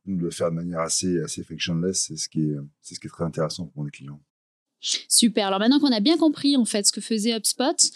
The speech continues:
Speaker 2: est-ce que tu peux nous rappeler sur le marché français qui sont tes, tes cibles ? Donc, euh, c'est plutôt, euh, mid-market pour le coup ?
Speaker 1: Ouais, T P E, P M E, donc,
Speaker 2: Ouais.
Speaker 1: euh, de quelques employés à, à quelques centaines d'employés. Vraiment, on est sur ce qu'on appelle la T P E, P M E, euh,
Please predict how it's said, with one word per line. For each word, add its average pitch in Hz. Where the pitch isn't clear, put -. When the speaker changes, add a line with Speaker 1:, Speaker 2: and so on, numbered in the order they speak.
Speaker 2:
est-ce -
que 214
tu 214
peux 254
nous 247
rappeler 247
sur 220
le 208
marché 214
français 240
qui -
sont 220
tes, 202
tes 240
cibles ? 262
Donc, 202
euh, 208
c'est -
plutôt, 247
euh, 226
mid-market 240
pour 269
le 233
coup ? 269
Speaker 1:
Ouais, 107
T 127
P 123
E, 123
P 117
M 107
E, 104
donc, 92
Speaker 2:
Ouais. 107
Speaker 1:
euh, 98
de 92
quelques 90
employés 95
à, 90
à 95
quelques -
centaines 98
d'employés. 85
Vraiment, 92
on 92
est 90
sur 87
ce -
qu'on 95
appelle 92
la 87
T 104
P 95
E, 98
P 95
M 90
E, -
euh, 101